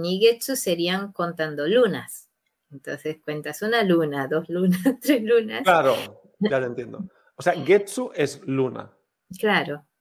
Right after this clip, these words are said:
Speaker 1: So
Speaker 2: Vale,
Speaker 1: desu.
Speaker 2: vale, claro. La luna y el mes siempre están un poco relacionados, ¿no? Entonces, claro,
Speaker 1: Ujú.
Speaker 2: gatsu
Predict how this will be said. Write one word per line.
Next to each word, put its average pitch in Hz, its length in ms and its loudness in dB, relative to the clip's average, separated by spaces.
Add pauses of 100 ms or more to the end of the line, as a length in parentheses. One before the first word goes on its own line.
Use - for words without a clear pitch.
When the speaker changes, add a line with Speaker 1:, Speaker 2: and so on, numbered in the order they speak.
(320)
Speaker 1:
So - 160 -8
Speaker 2:
Vale, - 220 0
Speaker 1:
desu. - 200 -8
Speaker 2:
vale, - 120 -20
claro. - 280 -12
La 117 140 -6
luna 135 240 0
y 143 40 4
el 127 100 2
mes 131 180 -2
siempre 135 160 -8
están 120 160 -10
un 107 60 -12
poco 113 200 -8
relacionados, 110 600 -16
¿no? 139 80 -12
Entonces, 185 240 -2
claro, 175 180 0
Speaker 1:
Ujú. 160 160 -4
Speaker 2:
gatsu 156 640 0